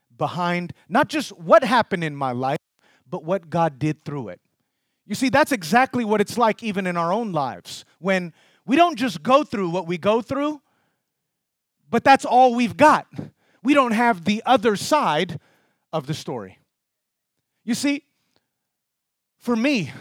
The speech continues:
the one thing that could help me get through some stuff is, it's not just being spared all that, but it's even if I have to pass through some stuff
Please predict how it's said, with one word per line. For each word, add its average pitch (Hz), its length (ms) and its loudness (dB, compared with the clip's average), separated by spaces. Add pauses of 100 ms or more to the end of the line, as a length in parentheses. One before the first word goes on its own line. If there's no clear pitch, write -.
(1120)
the 185 80 -6
one 269 240 2
thing 320 300 0
that 240 160 6
could 208 120 0
help 196 380 0
me 170 160 -4
get 175 260 0
through 233 240 -6
some 143 220 -10
stuff 113 460 -10
is, 156 420 -4 (840)
it's 208 160 -8
not 302 160 4
just - 200 -4
being 294 180 -2
spared 220 760 2 (180)
all 190 320 2
that, 139 280 -4 (800)
but 226 160 2
it's 233 160 0
even 330 300 4
if 311 140 2
I 254 120 8
have 277 280 4
to 226 80 0
pass 208 340 2
through 208 200 -8
some 160 200 -8
stuff - 480 -6